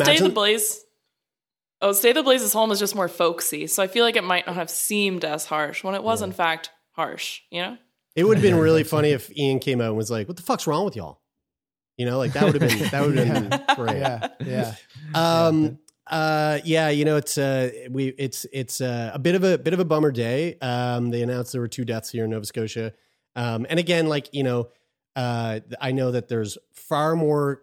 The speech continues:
Speaker 2: greater numbers of deaths happening all around the world, but, um, but it's, it's, it's, uh, it's all a-, in, um, uh, you know, amount of perspective.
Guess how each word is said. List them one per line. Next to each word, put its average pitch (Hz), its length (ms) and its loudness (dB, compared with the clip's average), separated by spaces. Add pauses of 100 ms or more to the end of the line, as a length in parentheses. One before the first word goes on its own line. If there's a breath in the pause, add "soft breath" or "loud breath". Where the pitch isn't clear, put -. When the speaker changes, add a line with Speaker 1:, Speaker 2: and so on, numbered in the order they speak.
Speaker 2:
greater 135 240 -2
numbers 123 320 -2
of 110 80 -10
deaths 110 240 -6
happening 107 300 -6
all 113 120 -4
around 113 200 -2
the 113 60 -2
world, 110 280 -4
but, 110 240 -8
um, 104 300 -6 (440)
but 139 100 0
it's, - 340 -2
it's, - 420 -8 (120)
it's, 120 560 -10 (160)
uh, 117 80 -12 (200)
it's 127 200 -12
all 143 320 0
a-, 127 360 -6
in, 120 300 -8
um, 117 220 -10
uh, 123 60 -6
you 120 160 -8
know, 101 120 -8
amount 117 260 -8
of 107 80 -12
perspective. 127 720 -6